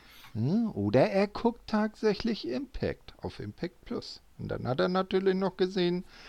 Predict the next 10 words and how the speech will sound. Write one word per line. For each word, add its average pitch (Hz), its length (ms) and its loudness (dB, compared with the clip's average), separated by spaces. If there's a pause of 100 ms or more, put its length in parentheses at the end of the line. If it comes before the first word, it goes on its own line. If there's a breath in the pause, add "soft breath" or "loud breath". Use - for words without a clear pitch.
(160 soft breath)
was 156 200 6
Scott - 280 2
D'Amore 160 400 4
und 151 360 -2
T - 120 -2
J 151 240 4
P 151 220 4
in 139 100 0
der 135 140 6
Vorwoche, 135 720 4